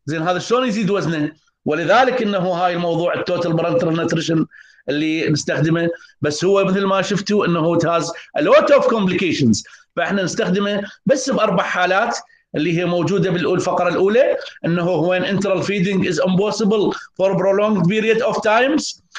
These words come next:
وطبعًا بالتاكيد it is life saving for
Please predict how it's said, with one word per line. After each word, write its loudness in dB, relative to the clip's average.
وطبعًا 0
بالتاكيد -2
it 0
is -4
life 2
saving 0
for -2